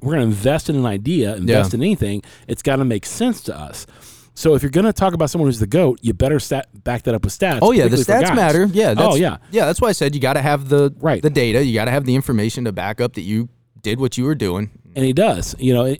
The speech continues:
Speaker 1: he does, most definitely. So I
Speaker 2: And
Speaker 1: think that's
Speaker 2: then
Speaker 1: part of it.
Speaker 2: I think you, the second part of that was I th-, I think you also have to have, um, you have to have an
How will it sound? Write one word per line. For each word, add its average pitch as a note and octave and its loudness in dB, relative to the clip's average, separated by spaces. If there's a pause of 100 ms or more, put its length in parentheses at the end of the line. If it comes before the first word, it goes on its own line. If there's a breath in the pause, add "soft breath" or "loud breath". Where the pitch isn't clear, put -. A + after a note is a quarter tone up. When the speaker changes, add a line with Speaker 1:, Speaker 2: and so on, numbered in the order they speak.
Speaker 1:
he C3 2
does, C3 0
most D3+ 0
definitely. E2+ -4
So C3+ 2
I A2+ -2
Speaker 2:
And C#3 2
Speaker 1:
think C#3 0
that's A#2 2
Speaker 2:
then A#2 -2
Speaker 1:
part F#3+ 0
of F#2+ -6
it. C2 -18 (180)
Speaker 2:
I A#2 -2
think C3 -4
you, A#2 -2 (920)
the C3+ -4
second C#3+ -4
part B2 0
of A2+ -4
that A2+ -2
was A2 -4
I A2 -2
th-, - -12
I A2 -4
think A#2+ -4
you A2+ 2
also A2+ 0
have G#2 -2
to G2+ 0
have, G2+ 0 (140)
um, F#2+ -2 (680)
you D3 2
have E3+ 2
to D3+ 2
have C#3 4
an A2 2